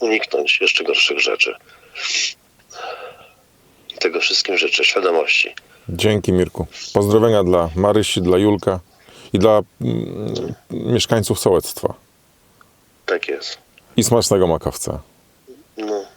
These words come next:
Speaker 1: to na razie.
Speaker 2: Trzymaj się, cześć, Mirku, cześć.
Speaker 1: Cześć.
Speaker 2: Mirek Miniszewski. O mroku, o ciemności. No i w kontekście tego, co też mówiłem o tych poprzednich,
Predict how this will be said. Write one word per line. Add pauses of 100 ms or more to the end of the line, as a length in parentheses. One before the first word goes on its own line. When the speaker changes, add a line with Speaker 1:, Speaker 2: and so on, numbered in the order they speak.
(120)
Speaker 1:
to
na
razie.
Speaker 2:
Trzymaj
się,
cześć,
Mirku,
cześć. (460)
Speaker 1:
Cześć. (1400)
Speaker 2:
Mirek
Miniszewski. (1500)
O
mroku, (120)
o
ciemności. (2000)
No
i
w
kontekście
tego,
co
też
mówiłem
o
tych
poprzednich,